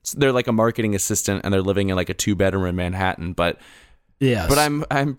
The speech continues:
Speaker 1: <laughs> I kinda feel like this is a
Speaker 2: You
Speaker 1: more
Speaker 2: think it's true?
Speaker 1: realistic.
Speaker 2: You think it's
Speaker 1: Yeah,
Speaker 2: real?
Speaker 1: I think this is a more realistic depiction. Could be
Speaker 2: I,
Speaker 1: totally
Speaker 2: there's
Speaker 1: wrong.
Speaker 2: a part, it's interesting because Julie, you know, she obviously has embarrassment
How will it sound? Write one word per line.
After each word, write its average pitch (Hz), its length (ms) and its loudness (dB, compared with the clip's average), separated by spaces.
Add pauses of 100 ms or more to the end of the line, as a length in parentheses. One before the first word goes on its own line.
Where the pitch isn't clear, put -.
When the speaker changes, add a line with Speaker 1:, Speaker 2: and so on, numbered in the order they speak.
(140)
Speaker 1:
<laughs> - 1040 -12
I 147 100 0
kinda 202 280 0
feel 147 180 0
like 123 180 2
this 127 180 -6
is 120 140 -4
a 120 60 0
Speaker 2:
You 185 100 4
Speaker 1:
more 117 80 6
Speaker 2:
think 113 120 2
it's 107 200 2
true? 247 120 2
Speaker 1:
realistic. 226 200 0
Speaker 2:
You 143 80 0
think 180 140 2
it's 175 100 2
Speaker 1:
Yeah, 185 100 4
Speaker 2:
real? 123 80 4
Speaker 1:
I 104 60 -2
think 151 160 -12
this 139 180 -4
is 120 60 -6
a - 20 -2
more 120 180 2
realistic 101 460 -2
depiction. - 520 -6 (220)
Could 254 120 2
be 180 80 2
Speaker 2:
I, 196 40 4
Speaker 1:
totally 135 280 2
Speaker 2:
there's 220 200 4
Speaker 1:
wrong. 208 80 0
Speaker 2:
a - 20 -14
part, 233 320 0 (360)
it's 208 160 2
interesting 240 300 0
because 180 200 0
Julie, 180 680 2
you 170 120 2
know, 147 180 0
she 208 340 2
obviously 156 380 2
has 143 120 2
embarrassment 135 500 0